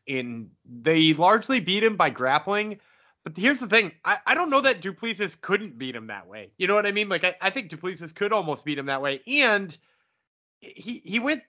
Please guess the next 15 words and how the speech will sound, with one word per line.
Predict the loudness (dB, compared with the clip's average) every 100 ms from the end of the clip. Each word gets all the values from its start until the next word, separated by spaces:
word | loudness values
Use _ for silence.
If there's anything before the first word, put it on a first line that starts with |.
| -4
toe-to-toe | 2 4 4 4 4
on | 4
the | 0
feet | -2 -6 -4
with | -6 -2
Calvin | 2 2 0 -6
Gastelum | -2 -2 -2 -6 -4 -4 -6 -18 _ _ _
in | -8
his | -4 -2
other | -2 -2
fight, | -2 0 0 -4 -8
and, | -10 -12 _ _ -14
and | -12 -14 -16 -10
Calvin | -6 -4 -2
Gastelum, | 2 2 2 -2 -6